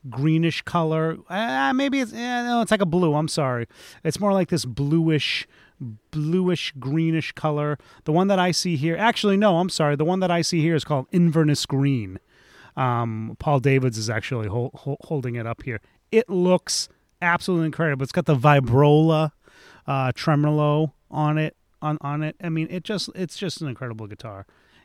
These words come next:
and you should really check this thing out. I think it's a good thing. I mean, and I, I think I saw the price on it. It's not, like, insane. It's not a, um,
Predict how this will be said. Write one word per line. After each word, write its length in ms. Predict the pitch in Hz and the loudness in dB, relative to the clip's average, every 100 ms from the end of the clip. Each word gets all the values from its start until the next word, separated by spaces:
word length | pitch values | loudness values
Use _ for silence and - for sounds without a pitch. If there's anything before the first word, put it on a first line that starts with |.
| - | -12
and 300 | 135 123 120 | -8 -8 -10
you 180 | 165 160 | -10 -10
should 240 | - 143 | -8 -10
really 460 | 117 135 123 110 107 _ _ _ | -8 -8 -8 -10 -12 _ _ _
check 260 | - 135 - | -8 -8 -8
this 200 | 107 - | -12 -12
thing 200 | 113 104 | -12 -10
out. 260 | 101 104 _ | -12 -14 _
I 140 | 131 131 | -8 -6
think 240 | 156 123 | -6 -8
it's 140 | 123 127 | -8 -10
a 60 | |
good 280 | 104 117 104 - _ _ - | -10 -12 -12 -20 _ _ -10
thing. 240 | 131 117 - - | -8 -8 -12 -4
I 60 | |
mean, 240 | 160 151 139 _ _ _ _ _ | 0 0 -2 _ _ _ _ _
and 120 | 180 190 | -2 4
I, 180 | 180 226 | 4 2
I 160 | 143 196 | 0 0
think 200 | 294 294 | 0 2
I 80 | 254 | 2
saw 220 | 226 170 | 2 2
the 100 | 135 | 0
price 380 | - 135 143 185 | -2 -4 -2 -2
on 220 | 175 185 | 0 -2
it. 100 | 185 | -2
It's 240 | 175 - 165 | -4 -2 2
not, 320 | 175 180 - | 4 2 2
like, 260 | 175 147 | -2 2
insane. 520 | 143 127 - 151 160 160 | 2 2 4 6 6 4
It's 220 | - 151 | 0 0
not 240 | 139 147 | 2 2
a, 220 | 156 151 | 2 2
um, 440 | 143 135 131 127 | 2 0 0 0